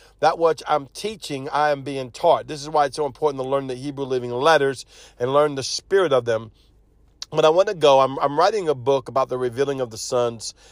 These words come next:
And I said something today in my spirit. I said, um, I don't know, I was ministering. I said, I ought to name it The Revealing of You. The Revealing of You. And I'm gonna tell you why, because you know, um, I don't know. You know, I, the things I say lately,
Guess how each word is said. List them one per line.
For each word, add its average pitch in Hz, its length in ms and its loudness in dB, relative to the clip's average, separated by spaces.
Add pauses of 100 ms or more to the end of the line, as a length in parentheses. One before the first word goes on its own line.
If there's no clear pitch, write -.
(220)
And 135 280 2
I 123 140 2
said 208 260 -2
something 175 220 0
today 147 460 2
in 139 120 -2
my 131 160 0
spirit. 160 800 0 (320)
I 139 140 2
said, 147 400 2
um, 135 760 2
I 143 60 4
don't 156 100 6
know, 147 60 6
I 139 60 6
was 127 220 0
ministering. 151 460 -2
I 131 120 0
said, 135 360 0 (340)
I 135 100 4
ought 156 180 6
to 247 100 4
name 175 300 2
it 156 120 -2
The 143 120 2
Revealing 143 600 0
of 135 220 2
You. 127 640 -6 (380)
The 135 100 -6
Revealing 156 460 2
of 131 120 -2
You. 143 260 -2
And 127 100 0
I'm 143 160 -4
gonna 147 140 -2
tell 170 160 0
you 147 120 0
why, 139 240 6
because 123 460 0 (480)
you 160 100 -4
know, 185 260 6
um, 151 520 6 (280)
I 160 80 4
don't 196 160 4
know. 156 220 6
You 135 120 -4
know, 156 260 6
I, 143 180 -4
the 143 160 -2
things 214 220 0
I 226 100 2
say 165 440 0
lately, 151 460 -2